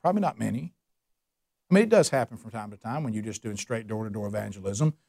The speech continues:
I've seen it happen. Praise God for that. But most of the time, people come to faith after a person they trust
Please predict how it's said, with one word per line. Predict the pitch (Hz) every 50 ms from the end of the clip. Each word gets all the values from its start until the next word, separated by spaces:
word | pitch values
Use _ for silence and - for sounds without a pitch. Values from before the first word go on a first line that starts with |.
| _ _ _ -
I've | 113 139 135
seen | - - 139 120
it | 117 113
happen. | - 104 107 110 - 147 139
Praise | - - 135 143 139
God | 143 165 180 175 -
for | - 104
that. | 95 - - _ _ _ _ _ _ _ -
But | 135 135
most | 143 170 208 240 226 -
of | -
the | 139 123
time, | - 127 113 117 123 120
people | - 143 139 135 120
come | - - 127 120
to | 113
faith | 110 - - 170 165 139 131 120 - -
after | 120 113 - - 117
a | 104
person | - _ - 147 151 - - 120 110 104 104 104 - _ _ _ _ _ _ _ _ _ -
they | 117 107
trust | - - - - - 190 175 117 - - - - - - - -